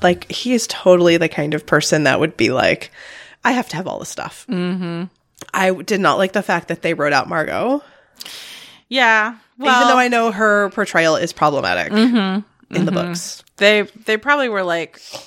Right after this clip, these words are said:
Speaker 2: number one, it'd be a tough thing to throw another character in here. Number
Speaker 1: Mm-hmm.
Speaker 2: two, like, "Oh my God, what do we do with this
Speaker 1: Yeah.
Speaker 2: character?"
Speaker 1: Yeah.
Speaker 2: Yeah.
Speaker 1: So, but I did miss, like, having another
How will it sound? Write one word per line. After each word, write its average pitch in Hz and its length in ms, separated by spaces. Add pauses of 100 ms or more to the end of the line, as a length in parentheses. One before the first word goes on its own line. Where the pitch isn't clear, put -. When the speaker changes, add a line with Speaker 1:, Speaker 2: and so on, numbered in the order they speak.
(260)
Speaker 2:
number 185 240
one, 226 320
it'd 202 120
be 175 140
a 160 60
tough 170 320
thing 165 200
to 156 100
throw 151 200
another 139 220
character 196 400
in 170 60
here. 170 200
Number 156 220
Speaker 1:
Mm-hmm. 151 220
Speaker 2:
two, 160 60
like, 151 260
"Oh 156 120
my 151 140
God, - 300
what - 100
do - 60
we 147 100
do 151 160
with 107 140
this - 180
Speaker 1:
Yeah. - 80 (160)
Speaker 2:
character?" - 340
Speaker 1:
Yeah. - 200
Speaker 2:
Yeah. - 280 (1200)
Speaker 1:
So, - 580
but 170 200
I 165 100
did 151 200
miss, 147 300
like, 139 260
having 180 400
another 220 600